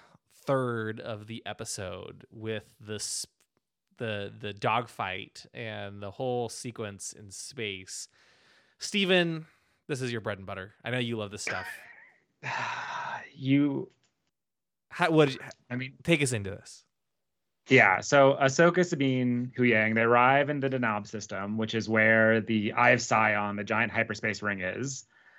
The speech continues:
Speaker 2: Um, they drop out early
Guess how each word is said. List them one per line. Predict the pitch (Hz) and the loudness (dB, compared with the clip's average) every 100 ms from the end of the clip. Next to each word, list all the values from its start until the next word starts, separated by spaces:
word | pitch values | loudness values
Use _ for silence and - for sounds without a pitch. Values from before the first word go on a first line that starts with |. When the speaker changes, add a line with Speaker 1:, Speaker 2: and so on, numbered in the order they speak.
| _ _ _ | _ _ _
Speaker 2:
Um, | 127 127 120 110 104 107 123 _ _ _ _ _ - | 6 8 6 4 0 -6 -10 _ _ _ _ _ 0
they | 139 | 2
drop | 135 139 156 180 | 4 4 4 4
out | 190 | 2
early | 156 139 131 143 214 | -2 -4 -2 -4 -8